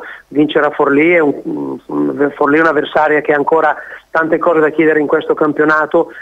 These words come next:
gioca con la motivazione per cercare di aggantua-, agguantare i playoff finali,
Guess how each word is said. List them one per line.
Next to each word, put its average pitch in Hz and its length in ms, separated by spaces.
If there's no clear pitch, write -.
gioca 160 380
con 151 180
la 151 120
motivazione 151 760
per 151 240
cercare 151 380
di 143 80
aggantua-, 143 500
agguantare 147 500
i 147 40
playoff 147 400
finali, 151 500